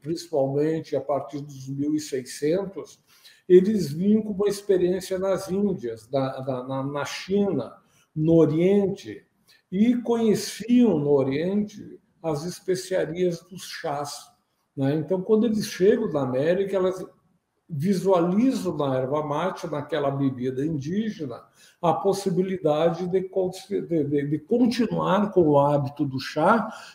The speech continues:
que na Europa já era uma especiaria, era algo muito chique, era algo muito, muito interessante, expedições, guerras se faziam, né, para, para, para manter essas rotas desses comércios do chá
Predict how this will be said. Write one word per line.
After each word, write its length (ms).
que 120
na 200
Europa 600
já 140
era 140
uma 140
especiaria, 880
era 120
algo 380
muito 240
chique, 600
era 120
algo 320
muito, 720
muito 380
interessante, 1000
expedições, 1120
guerras 680
se 120
faziam, 760
né, 240
para, 580
para, 840
para 280
manter 560
essas 440
rotas 640
desses 380
comércios 720
do 160
chá 460